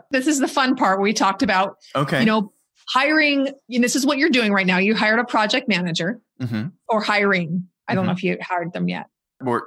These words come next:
Speaker 2: in the process right now. Yeah.
Speaker 1: Okay. You're in the
Speaker 2: Mm-hmm.
Speaker 1: process of hiring them.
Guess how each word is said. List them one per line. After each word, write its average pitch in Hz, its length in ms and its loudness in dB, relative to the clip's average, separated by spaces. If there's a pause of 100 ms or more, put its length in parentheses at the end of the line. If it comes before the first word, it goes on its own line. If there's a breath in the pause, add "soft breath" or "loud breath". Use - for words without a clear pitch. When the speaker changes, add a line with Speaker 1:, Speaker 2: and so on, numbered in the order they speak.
Speaker 2:
in 113 100 -4
the 104 80 -4
process 98 440 -4
right 95 140 -4
now. 85 220 -8 (120)
Yeah. 95 180 -6 (140)
Speaker 1:
Okay. 240 200 -2
You're 226 120 0
in 254 40 0
the 262 60 0
Speaker 2:
Mm-hmm. - 100 -2
Speaker 1:
process 214 280 0
of 185 100 0
hiring 175 400 0
them. 170 200 -8